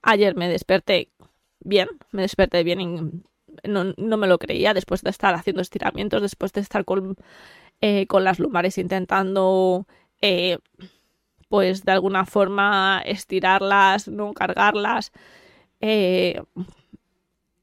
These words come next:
me desperté bien, me desperté sin dolor y sin molestias y decidí por la tarde-noche, eh, hacer la tirada larga de diecinueve kilómetros, diecinueve para mí, porque es que resulta que,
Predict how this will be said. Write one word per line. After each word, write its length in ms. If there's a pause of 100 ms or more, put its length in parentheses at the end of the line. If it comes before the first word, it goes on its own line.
(200)
me 140
desperté 400
bien, 240 (300)
me 100
desperté 380
sin 200
dolor 380
y 40
sin 180
molestias 720 (340)
y 120
decidí 500
por 180
la 140
tarde-noche, 800
eh, 160
hacer 580
la 140
tirada 340
larga 320
de 100
diecinueve 600
kilómetros, 600 (380)
diecinueve 500
para 240
mí, 200 (120)
porque 260
es 80
que 140
resulta 460
que, 540